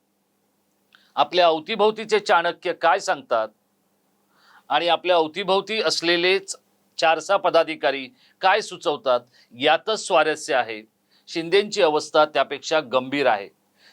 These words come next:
शिवसेना प्रमुखांच्या जयंतीच्या औचित्यावर या दोन्ही लोकांनी जर स्वतःला सावरलं नाही,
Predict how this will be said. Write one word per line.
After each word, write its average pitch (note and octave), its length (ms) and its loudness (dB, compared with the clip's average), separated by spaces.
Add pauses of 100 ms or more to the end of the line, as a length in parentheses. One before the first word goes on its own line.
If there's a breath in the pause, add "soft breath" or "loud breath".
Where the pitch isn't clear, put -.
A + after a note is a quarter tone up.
शिवसेना F3+ 440 0
प्रमुखांच्या E3 640 0
जयंतीच्या D#3+ 760 0 (340)
औचित्यावर C3+ 760 -2 (360 soft breath)
या D#3+ 180 2
दोन्ही E3 540 -6 (840)
लोकांनी C#3+ 560 -4 (440 soft breath)
जर E3+ 120 4
स्वतःला F#3 500 4
सावरलं F#3 580 0
नाही, A2+ 240 -6